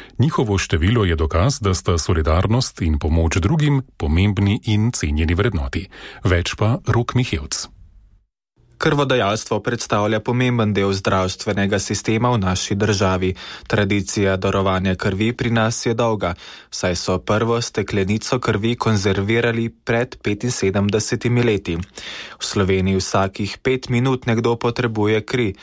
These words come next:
Speaker 2: zato so številne akcije več kot potrebne. Letno se za darovanje krvi odloči približno sto tisoč prostovoljcev,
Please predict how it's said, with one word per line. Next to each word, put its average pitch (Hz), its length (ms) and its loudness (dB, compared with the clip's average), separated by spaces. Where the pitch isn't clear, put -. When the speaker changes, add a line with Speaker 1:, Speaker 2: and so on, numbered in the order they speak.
Speaker 2:
zato 104 360 0
so 95 240 -2
številne 104 640 0
akcije 107 560 0
več 95 320 -4
kot - 240 -2
potrebne. 90 600 -2
Letno 92 340 0
se 95 240 0
za 92 140 0
darovanje 92 600 0
krvi 98 360 0
odloči 101 400 -2
približno 110 720 0
sto 123 300 0
tisoč 117 580 -4
prostovoljcev, 107 840 -2